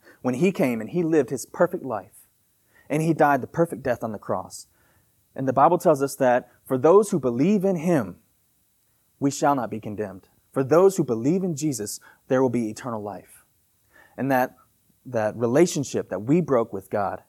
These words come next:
can be recon-, uh, reconciled. So the, the Holy Spirit marks the inauguration of the new covenant. And we see this, um, in Hebrews chapter eight,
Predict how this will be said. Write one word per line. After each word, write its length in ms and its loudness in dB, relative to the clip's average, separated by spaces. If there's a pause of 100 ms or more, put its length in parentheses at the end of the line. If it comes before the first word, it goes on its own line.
(480)
can 160 -10
be 260 -8 (540)
recon-, 340 -2
uh, 320 -8
reconciled. 600 -6 (1600)
So 160 4
the, 260 0
the 240 0
Holy 220 6
Spirit 460 2 (140)
marks 300 0
the 140 -2
inauguration 760 -2
of 120 -6
the 80 -8
new 160 -4
covenant. 360 -6 (480)
And 120 0
we 120 6
see 220 0
this, 520 2
um, 280 2
in 100 -6
Hebrews 480 0
chapter 340 0
eight, 380 -2